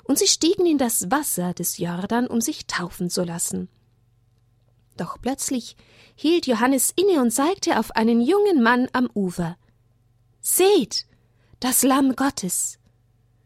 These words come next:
das die Sünde der Welt hinwegnimmt.“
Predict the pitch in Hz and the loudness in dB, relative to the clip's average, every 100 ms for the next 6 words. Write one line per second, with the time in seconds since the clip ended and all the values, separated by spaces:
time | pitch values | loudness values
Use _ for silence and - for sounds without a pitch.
0 | _ _ _ - 233 233 262 - 320 349 | _ _ _ -4 -2 2 2 2 4 4
1 | 330 277 269 254 277 277 - 240 220 175 | 4 2 2 2 0 0 0 0 0 -2
2 | - - 170 180 - | -8 -8 -8 -10 -18